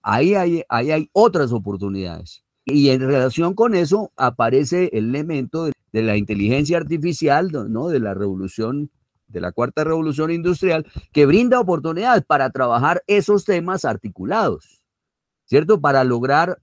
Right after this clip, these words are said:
en el funcionamiento, digamos, de, de la actividad humana en las ciudades, en la actividad de, de, de transporte, en la actividad de logística, etcétera,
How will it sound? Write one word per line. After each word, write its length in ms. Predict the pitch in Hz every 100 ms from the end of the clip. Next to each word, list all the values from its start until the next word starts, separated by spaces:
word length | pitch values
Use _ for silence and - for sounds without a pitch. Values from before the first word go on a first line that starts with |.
| _
en 180 | 131 127
el 120 | 127
funcionamiento, 840 | 107 117 127 113 120 180 208 156 127
digamos, 540 | 120 120 127 160 160
de, 180 | 127 104
de 180 | 98 95
la 80 |
actividad 500 | 92 - 101 92 98
humana 520 | 127 175 151 139 160 139
en 80 |
las 180 | 110 110
ciudades, 720 | - 147 147 131 135 135 135 117
en 200 | 113 101
la 80 | 107
actividad 560 | - 117 113 117 120
de, 140 | 127 123
de, 400 | 123 120 117 110
de 180 | 113 107
transporte, 920 | 104 92 - 135 120 127 127 123 110
en 80 | 104
la 80 |
actividad 520 | 104 - 101 104 104 104
de 160 | 117
logística, 760 | 120 117 151 135 - 131 120 107
etcétera, 380 | 95 127 135